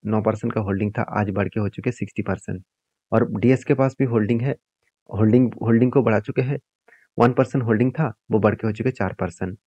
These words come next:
पब्लिक के पास नाइंटी परसेंट होल्डिंग था, वो घट के हो चुके थर्टी फ़ाइव परसेंट। तो इंस्टीट्यूशन इतना बाय किया, क्या इस कंपनी के ऊपर टिके रहना चाहिए? देखिए, इंस्टीट्यूशन ने क्यों बाय किया, मैं पहले बता दूं, कंपनी as a trading purpose में बाय किया, तो कंपनी के ऊपर as a long term के लिए शायद उन्होंने बाय नहीं किए,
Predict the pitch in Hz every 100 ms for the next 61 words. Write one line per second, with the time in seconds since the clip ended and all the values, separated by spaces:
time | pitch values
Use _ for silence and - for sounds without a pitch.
0 | - 110 123 123 139 139 135 - - 95
1 | 107 139 131 143 131 131 139 156 127 -
2 | _ _ 117 120 107 110 120 107 120 143
3 | 110 104 101 95 101 98 101 _ _ _
4 | _ _ _ 139 147 135 - 180 175 175
5 | 143 151 123 117 120 - 113 139 _ _
6 | - 127 - 123 117 117 113 104 117 117
7 | 117 113 117 113 123 - _ _ _ _
8 | - 170 160 139 180 175 175 175 165 143
9 | 135 135 147 139 139 104 113 113 117 147
10 | 117 110 131 131 110 135 - 113 123 110
11 | - 101 113 107 92 - 90 - _ _
12 | _ _ - 135 139 165 175 170 160 156
13 | 147 135 135 143 143 139 - 113 123 127
14 | 120 123 98 98 95 92 90 98 87